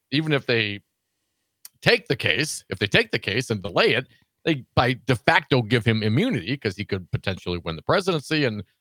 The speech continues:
what, drop all the charges against himself? Uh, the pres-, former president has long looked to delay his criminal cases. We know that.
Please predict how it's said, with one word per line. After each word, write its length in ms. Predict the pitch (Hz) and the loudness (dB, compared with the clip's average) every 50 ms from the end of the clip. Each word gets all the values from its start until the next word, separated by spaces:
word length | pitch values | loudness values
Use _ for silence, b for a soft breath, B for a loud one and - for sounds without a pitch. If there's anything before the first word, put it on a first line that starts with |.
| _ | _
what, 160 | - 110 - - _ _ _ _ _ - | -4 -4 -4 -4 _ _ _ _ _ -4
drop 300 | - 113 104 113 - 127 | -2 0 0 2 2 2
all 100 | 123 127 | 2 2
the 100 | 123 131 | 2 0
charges 480 | - - 135 127 139 135 131 156 143 147 | 0 2 2 2 2 2 0 0 0 0
against 360 | 156 127 151 165 175 - - | 0 0 0 0 0 0 0
himself? 540 | 180 208 202 175 - - 214 254 262 277 - _ _ _ _ _ _ _ _ _ _ _ _ _ _ - | 0 0 0 -2 0 2 2 2 2 0 -4 _ _ _ _ _ _ _ _ _ _ _ _ _ _ 4
Uh, 220 | 139 151 160 160 | 6 6 6 6
the 80 | 156 131 | 4 4
pres-, 240 | 160 214 226 180 143 | 4 2 2 2 2
former 260 | - 226 220 202 175 | 2 4 4 4 4
president 340 | - 175 180 160 170 151 143 | 4 2 2 2 2 2 2
has 100 | 143 113 | 2 2
long 320 | 104 117 143 160 165 151 143 | 2 2 4 4 4 4 2
looked 180 | 147 147 - | 0 -2 -2
to 80 | - 160 | -4 -2
delay 380 | 139 139 123 120 170 202 208 165 | 0 0 2 4 4 4 4 4
his 160 | 131 113 - | 2 0 -2
criminal 320 | - - 220 185 147 120 | -2 0 0 2 2 0
cases. 360 | - - 143 143 107 131 113 | 0 0 -2 -2 0 0 0
We 180 | 104 135 151 139 | 2 2 2 2
know 240 | 139 160 175 185 180 | 2 2 2 2 2
that. 260 | 180 180 180 175 | 2 2 0 0